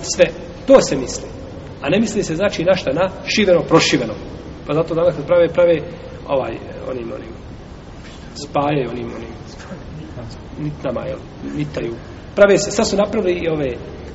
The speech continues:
a, a, i hrame, nitaši, sve. Znači,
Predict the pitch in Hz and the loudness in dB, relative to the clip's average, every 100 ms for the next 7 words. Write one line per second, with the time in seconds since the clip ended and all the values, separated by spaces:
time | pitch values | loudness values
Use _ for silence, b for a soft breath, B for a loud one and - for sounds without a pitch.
0 | - 131 120 - 123 - 143 156 180 240 | -8 -6 -6 -6 -8 -6 -2 2 4 6
1 | 240 226 - - - - - - - - | 6 4 -2 -2 -6 -8 -4 0 0 -2
2 | - - - - - 120 - 160 | -14 -14 -16 -16 -16 -14 -6 -6